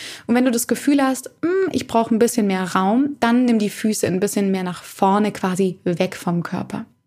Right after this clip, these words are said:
Kannst gerne mit den Händen dich nochmal aufrichten, mal ganz bewusst ein bisschen Länge in die Wirbelsäule bringen, um dann dem Rücken zu sagen, dass wir ja ein bisschen mehr in eine Regulation, in eine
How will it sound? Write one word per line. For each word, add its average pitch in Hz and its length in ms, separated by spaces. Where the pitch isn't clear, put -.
Kannst 202 360
gerne 247 320
mit 240 140
den 185 160
Händen 233 600
dich 202 140
nochmal 190 300
aufrichten, 240 760
mal 208 200
ganz 208 360
bewusst 262 420
ein 208 80
bisschen 196 300
Länge 196 420
in 196 80
die 190 140
Wirbelsäule 180 560
bringen, 196 480
um 226 160
dann 247 280
dem 269 180
Rücken 233 380
zu 214 120
sagen, 208 600
dass 190 180
wir 185 100
ja 185 160
ein 185 140
bisschen 190 520
mehr 190 260
in 196 80
eine 185 220
Regulation, 185 640
in 247 100
eine 185 340